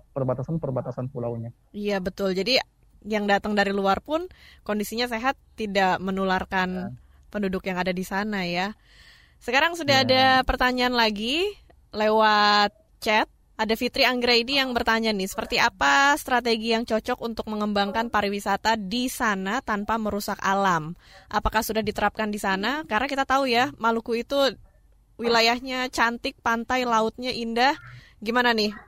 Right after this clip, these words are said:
Speaker 2: Mas Rido mungkin bisa memberi tanggapan strategi yang cocok untuk pariwisata di sana tanpa merusak alam?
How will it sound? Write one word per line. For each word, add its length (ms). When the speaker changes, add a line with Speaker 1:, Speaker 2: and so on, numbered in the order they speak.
Speaker 2:
Mas 400
Rido 320
mungkin 240
bisa 560
memberi 400
tanggapan 560
strategi 560
yang 80
cocok 340
untuk 380
pariwisata 560
di 160
sana 320
tanpa 320
merusak 320
alam? 400